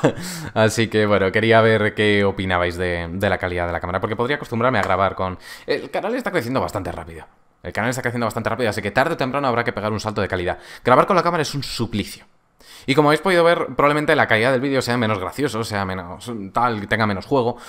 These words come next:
porque no tengo el botón de pausa, no tengo el tacac, que muchos os quejáis, decís, "Joder, ¿qué es ese tacac que suena de siempre en tus vídeos?". Es que le doy a la P de pause. Es muy complicado, porque yo ahora estoy hablando, pero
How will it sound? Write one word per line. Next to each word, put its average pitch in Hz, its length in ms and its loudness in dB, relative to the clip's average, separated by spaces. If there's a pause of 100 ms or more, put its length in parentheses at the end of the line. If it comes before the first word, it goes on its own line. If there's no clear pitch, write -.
(100)
porque 120 220 4
no 135 140 4
tengo 156 160 2
el 151 60 6
botón 135 220 2
de 127 100 6
pausa, 127 240 2
no 127 80 2
tengo 127 140 2
el 110 60 -2
tacac, - 280 0
que - 100 -8
muchos 110 180 -2
os 113 60 -6
quejáis, 123 260 0
decís, 110 180 -4
"Joder, 135 160 -8
¿qué 147 80 -6
es - 80 -6
ese 170 140 -6
tacac - 300 0
que 131 100 -4
suena 139 280 0
de 120 160 -6
siempre 131 280 -4
en 117 60 -2
tus 101 100 -4
vídeos?". 113 160 0
Es - 20 -10
que - 80 -2
le 120 60 2
doy 120 120 4
a 107 40 2
la 98 100 0
P 117 80 0
de 101 80 0
pause. 104 300 -2 (340)
Es 123 80 2
muy 151 80 2
complicado, 135 300 2
porque 110 200 -2
yo 120 100 0
ahora 151 100 2
estoy 151 180 0
hablando, 160 280 2
pero 127 200 0